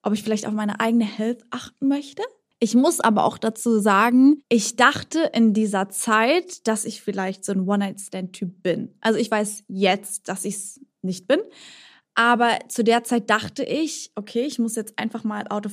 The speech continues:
the box sein, einfach mal wild sein. Und dann hat mir das Universum ganz klar gesagt, "Bitch, bleib mit deinem Ass zu Hause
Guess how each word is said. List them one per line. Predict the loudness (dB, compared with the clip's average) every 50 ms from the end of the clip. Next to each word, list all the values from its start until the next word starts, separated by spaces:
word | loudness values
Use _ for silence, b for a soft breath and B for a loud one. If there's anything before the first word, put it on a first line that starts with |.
| -10
the | -12 -12
box | -10 -8 -10 -10 -10 -12 -10
sein, | -6 -4 -2 -2 -2 -2 -2 -4 -6 -8 -12 _ _ _ _ _ _ _ _ _ _ _ _ _ _ _ _
einfach | 0 2 2 4 4
mal | 4 4 2 2 0 -4 -6
wild | -8 -4 4 6 8 8 8 6 0 0
sein. | 2 2 4 4 2 0 -2 -4 -6 -10 _ _
Und | 4 4 6 8
dann | 8 8 8
hat | 8 6 4 6
mir | 6 6 6
das | 6 4 2 2
Universum | 2 4 4 6 6 6 6 6 6 6 4 2
ganz | 2 2 0 -2 -2
klar | 0 2 4 4 6
gesagt, | 4 4 2 0 -2 -4 -4
"Bitch, | 0 2 2 2 2 0 -4 -4 B B B B B B B _
bleib | 2 4 6 6 6 4
mit | 2 0 0
deinem | 2 2 2 0 -2 -2 0
Ass | 0 0 0 0 -2 -4 -2
zu | -2 0
Hause | 2 2 2 4 2 2 2 0